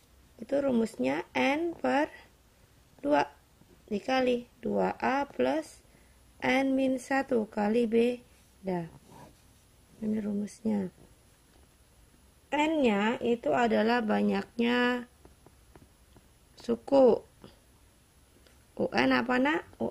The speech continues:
N itu adalah suku ke N. A-nya itu suku pertama. Suku pertama ya, Kak singkat.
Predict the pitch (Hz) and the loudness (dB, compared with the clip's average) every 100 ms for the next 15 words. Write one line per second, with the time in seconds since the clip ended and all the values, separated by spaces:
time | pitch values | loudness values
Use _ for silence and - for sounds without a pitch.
0 | 226 214 220 220 277 - 226 214 202 214 | -2 -2 -2 -4 -4 -2 -2 0 0 0
1 | 240 294 302 - _ _ _ - _ - | 0 -2 -4 -16 _ _ _ -20 _ -20
2 | - - - 233 220 - 269 277 277 277 | -20 -20 -2 -2 -2 0 2 4 2 -2
3 | - - _ - - - - - - - | -10 -20 _ -20 -20 -20 -20 -20 -20 -20
4 | - - - - 240 - - 247 214 185 | -20 -20 -16 -2 -2 0 2 4 4 0
5 | - - _ - - 196 185 190 - 190 | -8 -20 _ -20 -4 0 2 0 0 -2
6 | - 277 247 196 226 214 - 247 262 262 | -2 -2 -2 -2 -4 -8 -6 -4 0 0
7 | 254 - - - - _ - - - _ | -2 -6 -20 -20 -20 _ -20 -20 -20 _
8 | _ - - - _ - - - _ - | _ -20 -20 -20 _ -20 -20 -20 _ -20
9 | - - 220 214 202 - 214 233 220 196 | -20 -12 -8 -6 -8 -4 -2 0 0 -2
10 | 196 196 - 202 190 220 254 285 | -4 -12 -14 -10 -6 -2 -2 -4